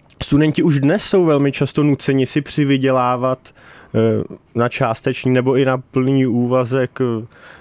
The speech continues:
po různých zaměstnáních, brigádách a tak dále. A už ten čas a ta energie, kterou by mohli věnovat tomu studiu, se tady prostě krátí a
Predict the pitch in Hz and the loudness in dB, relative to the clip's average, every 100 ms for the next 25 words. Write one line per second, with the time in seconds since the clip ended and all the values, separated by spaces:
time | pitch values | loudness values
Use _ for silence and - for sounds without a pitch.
0 | - - - _ - 117 120 113 120 120 | -20 -18 -18 _ -4 0 0 0 0 0
1 | 117 120 120 - 123 123 117 120 123 123 | 0 0 -2 -2 -2 -2 -2 0 2 0
2 | 120 - 123 131 123 127 123 135 131 127 | -2 -4 -4 -2 0 0 2 0 0 -4
3 | - - - 156 - 196 190 - 208 - | -12 -20 -10 -8 -4 -2 -2 0 -2 -2
4 | 196 202 202 196 190 196 196 175 - 190 | -2 0 0 0 0 0 0 -4 -2 2
5 | 196 190 196 185 196 180 185 185 185 180 | 2 2 2 2 2 2 2 2 0 0
6 | 185 190 190 - 196 185 190 190 - 190 | 0 2 -2 -4 -2 0 2 0 -2 -2
7 | 190 185 190 185 185 - 208 - 196 190 | 0 -2 -2 -2 -4 -2 -4 0 0 0
8 | 196 - 185 180 170 165 | -2 -4 -6 -2 -2 -2